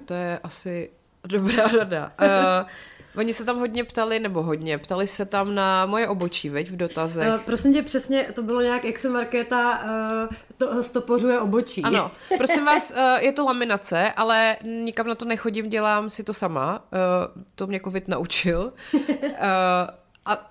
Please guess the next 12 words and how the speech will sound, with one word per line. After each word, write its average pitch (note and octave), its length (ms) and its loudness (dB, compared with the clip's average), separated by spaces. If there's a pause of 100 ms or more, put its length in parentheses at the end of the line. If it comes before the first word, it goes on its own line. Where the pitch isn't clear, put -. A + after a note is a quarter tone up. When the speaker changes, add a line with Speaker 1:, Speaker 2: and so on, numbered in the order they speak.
(120)
Speaker 1:
na G#3+ 120 -2
vlasy A3 320 0
se G#3 120 -2
taky G3+ 220 -2
ptáváte, G3 920 0
to G#3 120 -4
si G#3 140 -2
taky G3 280 -2
dělám G3 320 2
sama, G3 580 0
eh, F#3+ 640 -2
henou. D#3+ 460 0